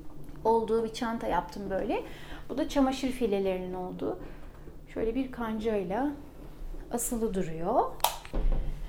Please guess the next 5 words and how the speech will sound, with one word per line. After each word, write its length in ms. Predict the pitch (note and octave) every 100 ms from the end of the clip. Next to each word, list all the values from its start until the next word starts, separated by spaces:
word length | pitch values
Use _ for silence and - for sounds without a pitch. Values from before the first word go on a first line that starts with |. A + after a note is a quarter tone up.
| - -
Bizim 200 | B3+ D#4
yatak 280 | D4 D4 C#4+
odasına 420 | A3+ G#3 G#3 F3+
gelirsek 760 | F3+ A3 G#3+ G#3+ F3 F3 - G#3+
de 440 | A3+ C4 C#4+